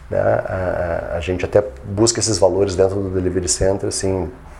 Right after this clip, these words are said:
pessoal, essa inovação aqui é da equipe, é da célula, não é do Andreas. Ah, o Andreas casualmente deu essa sugestão aqui. Uma sugestão, ou, ou o outro deu.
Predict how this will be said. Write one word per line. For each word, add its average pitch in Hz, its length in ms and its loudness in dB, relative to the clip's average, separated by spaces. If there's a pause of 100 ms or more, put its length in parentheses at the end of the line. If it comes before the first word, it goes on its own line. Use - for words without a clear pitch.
(320)
pessoal, 107 300 6
essa 123 220 4
inovação 139 580 4
aqui 151 320 0
é 104 80 6
da 110 100 6
equipe, 135 440 2
é 104 40 6
da 107 120 4
célula, 120 480 6
não 107 200 4
é 107 140 8
do 147 100 0
Andreas. 107 360 4
Ah, 147 80 6
o 107 80 4
Andreas 117 260 4
casualmente 175 540 4
deu 180 260 4
essa 233 480 4
sugestão 240 720 2
aqui. - 260 -6 (440)
Uma 113 160 -4
sugestão, 131 720 4
ou, 98 480 2
ou 90 120 6
o 104 120 4
outro 107 320 6
deu. 113 380 2